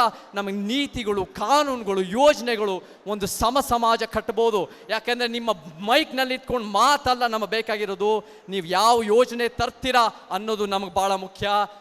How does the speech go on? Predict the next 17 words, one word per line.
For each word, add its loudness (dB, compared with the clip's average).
ನಮಗೆ -6
ಸಮಾನತೆ -2
ಮಾಡಿಕೊಡಿ, -2
ನಮ್ಮ -10
ಸಂವಿಧಾನದಲ್ಲಿ -4
ಹೇಳುತ್ತೆ -2
ಅಂತ -8
ಹೇಳಿ -2
ನಾನು -6
ಒಂದು -4
ವಚನ -2
ಹೇಳಿ -2
ನನ್ನ -8
ಮಾತು -6
ಮುಗಿಸ್ತೀನಿ. -10
ವೈಜ್ಞಾನಿಕತೆಯ 0
ವಚನ, -4